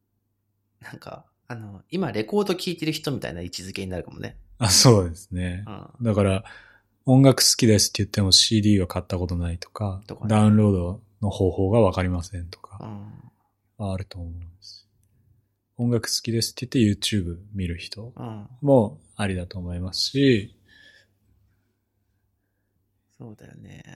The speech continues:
Speaker 2: 映画に、そうね、映画で、映画のチケット代の値段がわからないとか。
Speaker 1: うん。<laughs> あとその、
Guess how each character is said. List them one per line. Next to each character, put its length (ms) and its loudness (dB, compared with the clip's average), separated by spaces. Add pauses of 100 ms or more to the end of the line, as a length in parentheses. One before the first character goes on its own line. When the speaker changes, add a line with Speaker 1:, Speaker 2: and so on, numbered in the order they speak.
(260)
Speaker 2:
映 240 -2
画 140 -2
に、 420 -2 (720)
そ 320 -10
う 20 -12
ね、 220 -16 (360)
映 240 -2
画 120 2
で、 240 0
映 220 8
画 120 10
の 120 6
チ 160 6
ケ 120 2
ッ 60 2
ト 140 2
代 280 6
の 120 4
値 140 4
段 220 2
が 100 2
わ 160 -2
か 140 0
ら 100 2
な 120 -2
い 100 -20
と 80 -20
か。 160 -20 (360)
Speaker 1:
う 60 -10
ん。 460 -12
<laughs> 60 -18 (2500)
あ 160 -16
と 140 -18
そ 160 -16
の、 480 -10